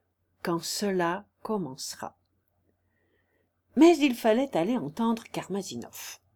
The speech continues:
En jetant un dernier regard autour de moi, je vis circuler dans les coulisses un certain nombre de gens qui n'y avaient que faire.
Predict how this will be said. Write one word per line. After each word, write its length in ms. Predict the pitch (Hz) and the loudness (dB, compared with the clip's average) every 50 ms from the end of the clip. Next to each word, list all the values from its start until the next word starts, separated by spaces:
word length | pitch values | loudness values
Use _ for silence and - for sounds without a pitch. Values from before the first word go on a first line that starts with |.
| _ _ _ _ _ _ _ _ _ _ _ _ - | _ _ _ _ _ _ _ _ _ _ _ _ -4
En 120 | 165 180 | -4 -2
jetant 480 | 185 - 247 269 262 - 339 359 320 - - | -2 -2 -4 -6 -4 -2 0 0 0 -2 -4
un 100 | 170 170 | -6 -4
dernier 380 | 175 180 269 277 294 302 294 | -4 -2 -2 0 2 2 0
regard 400 | 269 - 196 196 208 233 214 165 | 0 0 -2 -2 0 0 -2 -2
autour 260 | 147 - - - 156 175 | -4 -8 -10 -10 -6 -2
de 80 | 214 | -2
moi, 380 | 233 240 254 285 311 339 339 _ _ _ _ _ _ _ _ _ - | 0 0 2 2 0 0 -2 _ _ _ _ _ _ _ _ _ -10
je 180 | 196 185 254 302 | -4 2 2 2
vis 180 | 311 415 427 | 4 4 2
circuler 520 | 440 - 285 254 - - - 311 370 403 320 | 2 2 -4 -6 -4 -2 0 2 2 2 0
dans 120 | 240 214 | 0 -2
les 140 | 202 196 190 | -2 -4 -6
coulisses 560 | - - 208 226 254 311 403 381 - - - - - _ _ _ _ _ - | -8 -8 -6 -2 0 0 0 0 -2 -6 -8 -10 -10 _ _ _ _ _ -2
un 80 | 254 277 | -2 -2
certain 400 | - - 453 440 453 - 311 294 | 0 0 -2 -2 0 0 2 2
nombre 340 | 320 415 427 381 285 277 | 4 4 4 2 2 0
de 180 | 254 185 208 220 | 0 0 0 0
gens 380 | 202 185 147 170 156 170 220 254 - | 0 -2 -2 -2 -2 -2 -2 -4 -6
qui 140 | - 196 190 | -4 -2 0
n'y 120 | 190 202 | 2 2
avaient 200 | 220 247 359 381 | 2 2 0 -2
que 100 | - - | -2 -4
faire. 500 | 240 - - - 170 170 165 165 160 170 | -8 -6 -4 -2 -2 0 0 -2 -4 -6